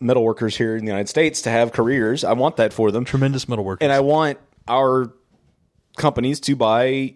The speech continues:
Speaker 1: domestic metal to prop up those industries. But I also acknowledge the fact, the, the real world.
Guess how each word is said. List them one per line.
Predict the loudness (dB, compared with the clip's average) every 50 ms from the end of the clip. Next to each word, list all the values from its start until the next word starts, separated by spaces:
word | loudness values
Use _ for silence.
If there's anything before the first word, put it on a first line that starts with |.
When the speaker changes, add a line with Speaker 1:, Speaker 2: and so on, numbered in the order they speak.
| _ _ -4
Speaker 1:
domestic | 0 0 0 0 -2 -4 -4 -2
metal | 0 0 2 2 0 0
to | 0 0 0 0
prop | 2 0 0 2 0
up | -2 -2
those | -4 -6
industries. | -6 -4 -4 -4 -6 -6 -4
But | -2 0 2 2 2 2 0 -2
I | -2 0 0
also | 0 0 0
acknowledge | 0 2 2 2 2 0 0
the | -2
fact, | 0 0 0 0 0 -4 -10 -6
the, | 0 0 2 2 2
the | 2 2
real | 2 2 2 4
world. | 4 4 2 2 0 -2